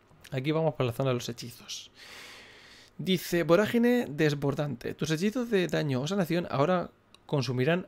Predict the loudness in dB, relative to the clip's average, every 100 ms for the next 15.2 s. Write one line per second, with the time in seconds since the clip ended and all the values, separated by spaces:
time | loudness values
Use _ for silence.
0 | -6 -6 -2 -4 0 0 2 0 -2 0
1 | 0 2 0 0 -2 -6 -10 -14 -16 _
2 | _ _ _ _ _ _ _ _ _ _
3 | _ _ _ _ _ -14 -6 -6 -4 -2
4 | -2 -2 -2 -4 -6 -10 -8 -4 -4 -4
5 | -20 -20 _ _ _ _ _ _ _ _
6 | _ _ _ _ _ _ _ _ _ _
7 | _ _ _ _ _ _ -2 0 0 -2
8 | -2 -2 -4 -4 -2 -2 -2 -2 -2 -2
9 | -4 -2 -2 0 -4 -6 _ _ _ _
10 | _ _ -4 0 0 0 0 0 -2 0
11 | 0 -2 -6 -4 -6 -4 -4 -4 -8 -14
12 | -16 -10 -10 -10 -18 _ _ _ -12 -6
13 | -4 -2 -4 -2 -2 -4 -10 -10 -8 -4
14 | -2 0 0 0 -4 -6 -10 -8 -6 -6
15 | -8